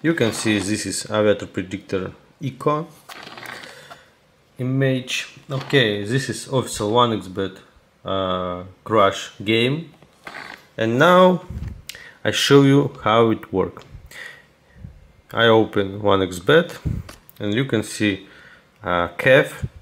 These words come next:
where plan crash. I think you understand. This is official links, use only these links.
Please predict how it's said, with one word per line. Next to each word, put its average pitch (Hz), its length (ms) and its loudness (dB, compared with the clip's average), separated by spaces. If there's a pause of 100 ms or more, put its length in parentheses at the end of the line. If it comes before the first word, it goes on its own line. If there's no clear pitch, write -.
(120)
where 98 280 2
plan 101 340 0
crash. - 480 -2 (680)
I 104 140 -2
think 104 300 -8
you 101 80 0
understand. 92 480 -8 (1200)
This 120 260 -4
is 101 140 -4
official 104 440 -4
links, 101 640 -4
use 104 240 -6
only 104 280 -2
these 95 300 -6
links. 120 380 -8